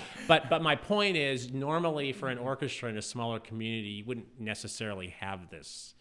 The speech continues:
Speaker 2: all
Speaker 1: Yeah.
Speaker 2: this cool stuff.
Speaker 1: Yeah. But you've had the opportunity to, to build this stuff up. And so has that been always part of your strategy, or have you just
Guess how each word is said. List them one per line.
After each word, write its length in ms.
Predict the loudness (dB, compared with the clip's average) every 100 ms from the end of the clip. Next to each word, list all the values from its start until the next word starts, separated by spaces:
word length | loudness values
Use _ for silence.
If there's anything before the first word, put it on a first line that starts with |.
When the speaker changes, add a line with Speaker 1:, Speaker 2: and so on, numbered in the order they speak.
| _ -10
Speaker 2:
all 80 | -8
Speaker 1:
Yeah. 40 |
Speaker 2:
this 160 | -6 -8
cool 240 | -10 -14
stuff. 400 | -14 -16 -18 -20 -18 -12
Speaker 1:
Yeah. 140 | -12 -14 -20 -20 -20 -20 -20 -8
But 160 | -6 -2
you've 140 | -4
had 200 | -2 -2
the 120 | 2 2
opportunity 580 | 0 -2 -4 -4 -2
to, 100 | -2 -4 -10 -18 -10
to 100 | -8
build 360 | -2 -2 -2
this 180 | -4 -6
stuff 260 | -6 -6 -4
up. 140 | -4
And 100 | -4
so 100 | -4
has 100 | -2
that 320 | -2 -4 -8
been 460 | -6 -4 -4 -6 -8
always 320 | -6 -4 -4 -6
part 280 | -4 -4
of 40 | -4
your 100 | -6
strategy, 680 | -8 -10 -8 -8 -10 -8
or 160 | -6 -6
have 100 | -6
you 80 | -8
just 260 | -8 -8